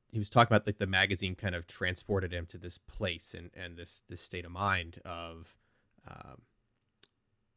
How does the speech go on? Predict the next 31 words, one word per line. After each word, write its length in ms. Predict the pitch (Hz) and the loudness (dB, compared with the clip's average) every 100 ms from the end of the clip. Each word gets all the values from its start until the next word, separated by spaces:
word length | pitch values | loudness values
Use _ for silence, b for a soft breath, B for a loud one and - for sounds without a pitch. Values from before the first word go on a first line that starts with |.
| _ _ _ _ _ _ _ _ _ _ _ _ | _ _ _ _ _ _ _ _ _ _ _ _
you 80 | 110 | -8
know, 140 | 90 87 | -8 -6
it, 160 | 98 - | -6 -6
it's, 560 | 95 - - - - - - - 101 | -6 -2 0 0 -4 -10 -20 -14 -8
I 60 | |
don't 80 | 95 | -8
know 60 | 85 | -8
how 60 | |
to 80 | 87 | -10
describe 360 | - - 73 76 | -12 -12 -14 -16
it. 100 | - | -8
It, 140 | 104 - | -6 2
it, 160 | 110 - | 2 4
it 100 | 110 | 8
takes 220 | 165 143 | 8 8
you 60 | 131 | 6
to 60 | |
a 40 | 113 | 6
place 280 | 110 98 - | 6 4 4
that, 220 | 90 - | -2 -2
like, 200 | 92 87 | -6 -4
it, 320 | 87 - 110 - | -6 -2 -4 -2
it's 260 | 98 - - | -4 0 4
like 100 | 110 | 8
an 60 | |
ideal 480 | 101 95 101 90 85 - | 6 8 8 8 2 -6
place 460 | - 82 - - - _ _ _ | -6 -6 -8 -16 -18 _ _ _
or 80 | 95 | 0
an 60 | |
ideal 400 | 95 92 90 90 - _ - | 0 2 0 -2 -8 _ -14
vision 480 | 98 92 85 82 | 2 2 2 -2